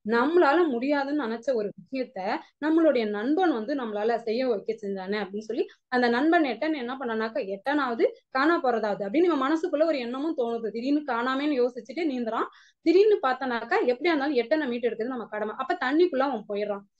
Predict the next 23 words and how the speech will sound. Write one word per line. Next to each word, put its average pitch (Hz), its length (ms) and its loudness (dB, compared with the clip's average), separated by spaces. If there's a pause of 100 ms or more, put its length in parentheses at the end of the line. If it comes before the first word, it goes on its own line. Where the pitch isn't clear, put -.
(200)
போன 370 360 8
அந்த 285 180 4
எட்டனை 214 580 -2 (600)
இந்த 262 320 2
குஞ்சு 302 300 2
என்று 320 160 2
சொல்லக்கூடிய 214 500 -2
நண்பன் 214 640 0 (200)
மேலே 240 540 2
இழுத்து 254 720 -2 (200)
எடுத்துன்னு 233 300 0
வந்து 220 180 -2
என்ன 226 200 -4
பண்றானாக்கா, 214 460 -6
அவன் 285 220 0
வாயில 254 300 2
இருக்கக்கூடிய 208 440 -2
அந்த 190 160 -6
நீர்ல 226 320 -2
எல்லாம், 220 260 -4
உமிழ் 214 140 -4
நீர்லாம் 220 420 -4
எடுத்து 220 480 0